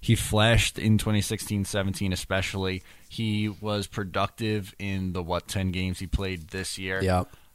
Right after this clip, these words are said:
Speaker 1: I think that he is a good player and that he,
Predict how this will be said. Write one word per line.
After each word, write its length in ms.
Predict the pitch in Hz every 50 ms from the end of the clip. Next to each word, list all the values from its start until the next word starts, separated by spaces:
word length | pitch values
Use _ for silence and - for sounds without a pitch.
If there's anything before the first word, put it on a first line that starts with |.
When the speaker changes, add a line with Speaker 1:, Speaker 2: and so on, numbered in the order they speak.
| - _ _ - - - _ - -
Speaker 1:
I 420 | 95 101 107 104 104 104 101 95 95 - - - - - - - - - - - - - - -
think 240 | - 147 143 139 - -
that 180 | 139 127 104
he 360 | 101 110 110 117 107 110 113 120
is 220 | 123 117 - - -
a 80 | 117
good 280 | 107 123 123 117 107 -
player 400 | - - 120 117 117 120 123 127
and 160 | 120 107 104
that 100 | 101 95
he, 200 | 101 107 101